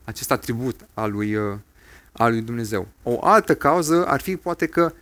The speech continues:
uneori nu suntem pe deplin însuflețiți de momentul atunci când citim cuvântul, când studiem cuvântul Scripturii. De multe ori poate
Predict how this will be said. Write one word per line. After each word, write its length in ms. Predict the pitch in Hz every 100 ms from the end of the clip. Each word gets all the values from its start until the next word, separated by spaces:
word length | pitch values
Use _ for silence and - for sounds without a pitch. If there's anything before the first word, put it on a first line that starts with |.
| - _
uneori 320 | 156 160 190 190
nu 80 |
suntem 300 | 202 202 190
pe 140 | 165 151
deplin 520 | 139 139 - 190 185
însuflețiți 880 | 151 - 127 135 127 - 175 170 131
de 100 | 131
momentul 420 | 139 147 175 151
atunci 240 | 139 156
când 220 | - 139 117 _ _ _ _
citim 440 | - 139 - 180 175
cuvântul, 420 | 127 117 113 -
când 160 | 123 113
studiem 440 | 127 117 185 143
cuvântul 580 | - 117 139 135 131 120
Scripturii. 440 | - 123 - 113
De 60 | 135
multe 260 | 160 160
ori 100 | 151
poate 400 | - 143 139 135